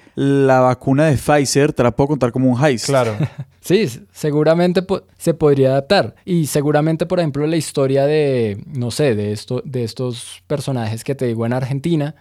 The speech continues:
Speaker 3: eh, se podría contar exclusivamente como una historia de detectives, que es de las personas que terminan resolviendo el caso.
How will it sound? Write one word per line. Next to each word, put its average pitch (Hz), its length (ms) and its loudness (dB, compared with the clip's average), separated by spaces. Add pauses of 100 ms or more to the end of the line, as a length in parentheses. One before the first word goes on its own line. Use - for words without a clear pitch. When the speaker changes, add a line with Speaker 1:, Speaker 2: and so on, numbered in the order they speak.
(100)
Speaker 3:
eh, 123 340 -4
se 123 140 -4
podría 123 320 2
contar 135 340 2
exclusivamente 127 840 -2
como 143 180 0
una 117 320 0
historia 123 320 0
de 123 60 2
detectives, 123 760 -2
que 117 220 0
es 101 100 -4
de 120 100 -2
las 120 140 -2
personas 110 400 -4
que 131 100 -4
terminan 107 360 -4
resolviendo 107 480 -6
el - 80 -18
caso. 165 320 -2